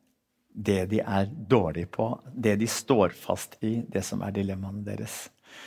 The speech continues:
Det er nesten litt sånn velkommen til klubben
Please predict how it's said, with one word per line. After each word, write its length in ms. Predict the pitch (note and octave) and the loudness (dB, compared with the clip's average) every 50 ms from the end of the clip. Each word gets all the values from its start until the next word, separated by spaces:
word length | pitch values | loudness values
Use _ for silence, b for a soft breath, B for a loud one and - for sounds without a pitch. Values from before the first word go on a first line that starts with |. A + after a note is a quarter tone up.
| B B B B B B B B B B - | B B B B B B B B B B 8
Det 80 | B2 C3+ | 8 10
er 80 | D3 | 10
nesten 400 | D#3 D#3 - - - - C#3+ C3+ | 8 6 4 0 0 0 4 4
litt 140 | C3+ C3+ - | 4 4 4
sånn 260 | - B2 B2 C3 B2+ A2+ | 4 6 6 6 6 6
velkommen 720 | B2+ B2+ B2+ - - - A#2+ G2 F#2+ G2 G#2 B2 C3+ C3+ C#3 - | 6 6 6 2 4 6 6 8 8 8 8 8 6 4 4 4
til 300 | C3+ B2+ C3 C3+ C3+ - - - - _ | 4 4 4 4 0 -4 -8 -14 -10 _
klubben 480 | - - A#2 G#2 F#2+ F#2+ B2 C#3 D#3 D#3+ | 2 4 4 4 4 4 4 6 6 4